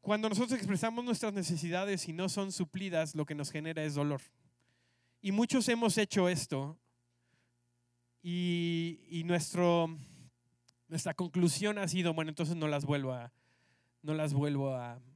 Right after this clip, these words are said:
a expresar". Y como les digo, una necesidad escondida no quiere decir, no es una necesidad suplida.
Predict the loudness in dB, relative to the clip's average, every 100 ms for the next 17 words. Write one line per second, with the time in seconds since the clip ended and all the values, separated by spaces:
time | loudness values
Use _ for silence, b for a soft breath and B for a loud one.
0 | _ _ -16 -10 -8 -8 -14 _ _ _
1 | _ _ _ _ _ b b -6 0 4
2 | 4 4 2 2 -2 -4 -2 -2 0 0
3 | 2 2 2 0 -4 -4 -4 -4 -2 -2
4 | -2 -4 -4 -2 -2 -4 -6 -10 -6 -4
5 | -2 -4 -4 -6 -6 -6 -4 -4 -6 -10
6 | -14